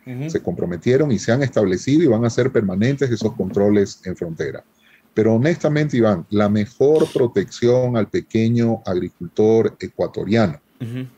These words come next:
Speaker 2: sea de arroz o sea de cebolla, es mejorar sus niveles de productividad.
Speaker 1: ¿Por
Speaker 2: Si
Speaker 1: qué? ¿Me,
Speaker 2: nosotros
Speaker 1: me puede
Speaker 2: tenemos
Speaker 1: explicar eso, viceministro?
Speaker 2: Claro, porque si nosotros, por poner el caso del arroz, tenemos cuatro a cinco toneladas métricas por hectárea de rendimiento,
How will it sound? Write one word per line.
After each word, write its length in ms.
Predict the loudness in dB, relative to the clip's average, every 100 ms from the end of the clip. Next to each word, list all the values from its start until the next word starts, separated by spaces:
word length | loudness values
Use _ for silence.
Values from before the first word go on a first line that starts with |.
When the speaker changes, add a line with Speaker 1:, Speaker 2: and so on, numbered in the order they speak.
| _ _ _
Speaker 2:
sea 380 | -12 -2 2 4
de 100 | 2
arroz 500 | 0 0 0 -2 -10 _
o 80 | -14
sea 260 | 0 2
de 120 | 2 2
cebolla, 520 | -2 -4 -4 -6 -14 _ _ _ _ -2
es 240 | 0 0
mejorar 580 | 0 0 0 2 2 0
sus 180 | -2 -6
niveles 400 | -2 0 0 0
de 100 | -2
productividad. 880 | -4 -6 -6 -8 -14 -4 -2 -2 -6 _ _ _ _ _ _ -20 -20 _ -10
Speaker 1:
¿Por 120 | -4
Speaker 2:
Si 100 | 0
Speaker 1:
qué? 60 | 0
¿Me, 40 |
Speaker 2:
nosotros 300 | 2 0 0
Speaker 1:
me 80 | -2
puede 180 | 0 0
Speaker 2:
tenemos 200 | 2 2
Speaker 1:
explicar 160 | 0 -6
eso, 360 | -6 -6 -6 -10
viceministro? 460 | -14 -12 -12 -14 -20 _ _ _ _ _ _
Speaker 2:
Claro, 320 | 0 0 0
porque 220 | -4 -6
si 140 | -4 -2
nosotros, 520 | -4 0 0 0 -2 -4 -4
por 260 | -2 -2 -2
poner 260 | -2 0
el 100 | 0
caso 220 | 0 0 2
del 80 | 2
arroz, 260 | 0 -4
tenemos 400 | -6 -2 0 0 -4 -4
cuatro 340 | -2 0 0
a 40 |
cinco 320 | -2 -4 -2 -4
toneladas 520 | -4 -4 -2 -2 -2
métricas 460 | -4 -4 -6 -6
por 180 | -4 -4
hectárea 320 | -2 0 2
de 40 | 2
rendimiento, 540 | 0 0 0 0 -4